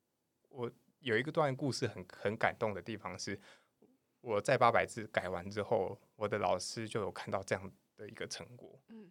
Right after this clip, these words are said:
Speaker 1: 然后他就跟我说，“呃，呃，你这次做的真的改得非常好，然后很谢谢，然后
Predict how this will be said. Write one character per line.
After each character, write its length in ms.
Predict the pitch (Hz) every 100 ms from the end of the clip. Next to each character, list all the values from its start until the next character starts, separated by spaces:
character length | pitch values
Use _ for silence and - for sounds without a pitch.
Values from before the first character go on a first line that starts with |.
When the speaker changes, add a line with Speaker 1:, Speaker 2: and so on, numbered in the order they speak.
| _
Speaker 1:
然 100 | 95
后 120 | 95
他 160 | 101 107
就 100 | 110
跟 160 | 113 113
我 260 | - -
说 380 | - 95 92 95 - _ _ - _ -
，“呃， 380 | 113 104 104 - _ _ _ _
呃， 520 | - 127 123 123 123 131 _ -
你 120 | 110
这 120 | 139
次 140 | 135
做 180 | 131 127
的 80 | 95
真 160 | 98 101
的 100 | 101
改 180 | - 90
得 80 |
非 160 | 95 101
常 180 | - -
好， 240 | - 123 127 - _ -
然 120 | 104
后 160 | 120
很 120 | 104 95
谢 200 | - 104
谢， 180 | - - _ _ -
然 160 | 98
后 380 | 107 120 104 104